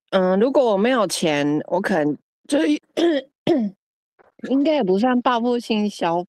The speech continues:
费吧。就是没有钱的，我可能就，就不会去买。可是有钱，比如说看到小孩的东西啊，或者是什么，就觉得，哎，这好像有点需要，又，又会一直买。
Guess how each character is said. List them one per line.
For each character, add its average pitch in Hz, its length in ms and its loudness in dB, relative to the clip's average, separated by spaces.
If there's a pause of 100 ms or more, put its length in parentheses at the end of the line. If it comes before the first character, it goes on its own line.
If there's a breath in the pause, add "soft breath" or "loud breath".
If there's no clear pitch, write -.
费 170 220 -2 (220)
吧。 156 120 -4 (540)
就 269 100 0
是 311 140 2
没 254 140 2
有 254 140 2
钱 175 220 0
的， 165 140 0
我 175 140 0
可 185 160 0
能 160 40 0
就， 180 220 -2
就 190 160 -2
不 170 120 -4
会 151 120 0
去 185 160 -6
买。 156 200 -2
可 175 100 0
是 233 100 2
有 196 160 0
钱， 165 320 -2
比 170 100 -4
如 165 160 0
说 208 160 -2
看 220 180 -2
到 208 240 0 (360 soft breath)
小 - 160 -2
孩 185 120 2
的 190 140 0
东 214 260 0
西 208 340 -2
啊， 190 260 -2
或 208 140 0
者 220 80 0
是 233 60 -2
什 190 200 -4
么， 160 120 -2
就 190 60 0
觉 202 120 -2
得， - 60 0
哎， 226 80 0
这 247 100 -2
好 190 160 0
像 214 160 -2
有 180 80 0
点 165 240 -2
需 160 240 -4
要， 165 160 0
又， 175 100 0
又 185 120 0
会 175 180 0
一 170 40 -4
直 - 140 -14
买。 139 240 -10